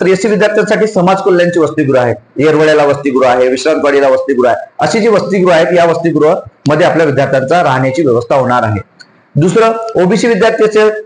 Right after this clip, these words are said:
तर सावित्र-, ओबीसी विद्यार्थी असेल, तर इतर बहुजन कल्याण विभागाचं वसतिगृह गेल्या वर्षीपासून सुरू झाले, त्या ठिकाणी आपला विद्यार्थी राहणार आहे.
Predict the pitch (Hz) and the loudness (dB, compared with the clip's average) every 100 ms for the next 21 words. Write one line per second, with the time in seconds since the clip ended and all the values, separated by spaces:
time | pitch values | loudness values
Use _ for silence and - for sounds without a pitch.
0 | - 185 185 180 185 190 175 - 147 156 | -4 -2 0 0 0 0 -2 -2 -2 0
1 | 156 170 175 202 214 208 214 214 214 214 | 0 0 0 0 0 0 0 0 2 0
2 | 214 - 180 180 226 220 - - - - | -2 -4 -2 0 0 0 -4 -10 -6 -2
3 | 156 180 185 208 196 185 202 180 175 175 | 2 2 2 0 0 2 0 0 0 0
4 | 175 202 - 147 165 170 170 180 165 170 | 0 -2 0 0 2 0 0 0 2 2
5 | 165 165 165 165 156 151 156 156 143 139 | 2 2 2 0 -4 -4 -4 -2 0 0
6 | 156 - _ 180 180 170 170 160 151 139 | -2 -8 _ -2 0 0 0 0 0 0
7 | 120 131 180 196 120 110 107 107 | 0 0 0 0 -2 -2 -2 -4